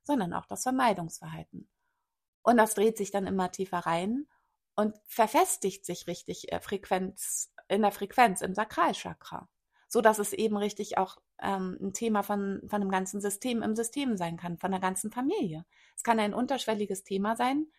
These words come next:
das zum Beispiel dann nur in der Familienaufstellung überhaupt noch zutage tritt, weil es gar keiner mehr wahrnimmt im System, weil es so tief verdrängt wurde, dass die meisten das, äh, in der Familie,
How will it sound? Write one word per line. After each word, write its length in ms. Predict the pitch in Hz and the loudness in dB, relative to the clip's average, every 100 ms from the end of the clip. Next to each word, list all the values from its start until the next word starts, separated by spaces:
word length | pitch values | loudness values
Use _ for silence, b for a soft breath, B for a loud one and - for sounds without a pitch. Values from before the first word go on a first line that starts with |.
| b b _ | b b _
das 220 | 214 214 | 4 4
zum 120 | - 226 | 4 4
Beispiel 280 | 196 - | 4 2
dann 160 | 214 202 | 0 0
nur 140 | 190 | 0
in 80 | 196 | 0
der 100 | 220 | 0
Familienaufstellung 920 | 254 254 254 190 180 175 - 170 165 | 0 0 0 0 -2 -6 -6 -6 -6
überhaupt 400 | 175 175 170 - 175 | -6 -8 -8 -8 -8
noch 260 | 170 - _ _ _ _ _ - | -10 -10 _ _ _ _ _ -10
zutage 500 | 214 - 339 349 214 | -4 4 6 6 2
tritt, 320 | - 196 - B B B | -2 -4 -4 B B B
weil 160 | 233 220 | 8 8
es 140 | 202 | 6
gar 140 | 214 | 6
keiner 260 | 214 208 196 | 4 0 -2
mehr 260 | 190 190 196 | 0 0 0
wahrnimmt 500 | 214 302 320 170 170 | 2 4 4 0 -2
im 200 | - 170 | -4 -6
System, 420 | 170 - 180 170 | -6 -8 -6 -4
weil 140 | 170 180 | -2 -2
es 240 | 185 - | -4 -4
so 220 | 247 339 | 0 0
tief 240 | - - 277 | 0 -2 -2
verdrängt 440 | 214 220 262 262 | -2 0 -2 -2
wurde, 200 | 190 190 | -4 -4
dass 180 | 190 196 | -4 -6
die 100 | 233 | -2
meisten 380 | 220 185 - 180 | 0 0 -2 -6
das, 240 | 175 - _ b b b _ - | -2 -4 _ b b b _ 0
äh, 220 | 180 226 | 8 8
in 80 | 226 | 8
der 100 | 202 | 6
Familie, 720 | 202 190 175 180 214 254 | 4 2 0 2 2 0